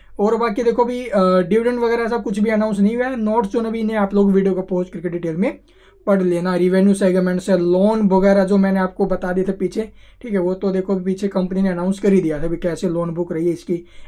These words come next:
एसेट्स की अगर बात करें तो यहाँ पर आप लोग उधर जो टोटल एसेट्स हैं वो हमें इंक्रीज होते हुए नजर आई है अभी। लगभग जो इंक्रीज हुई है वो है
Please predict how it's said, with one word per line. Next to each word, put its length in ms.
एसेट्स 360
की 80
अगर 180
बात 280
करें 200
तो 60
यहाँ 180
पर 120
आप 160
लोग 100
उधर 160
जो 260
टोटल 280
एसेट्स 360
हैं 220
वो 120
हमें 200
इंक्रीज 340
होते 220
हुए 120
नजर 320
आई 160
है 80
अभी। 240
लगभग 400
जो 160
इंक्रीज 440
हुई 180
है 60
वो 160
है 220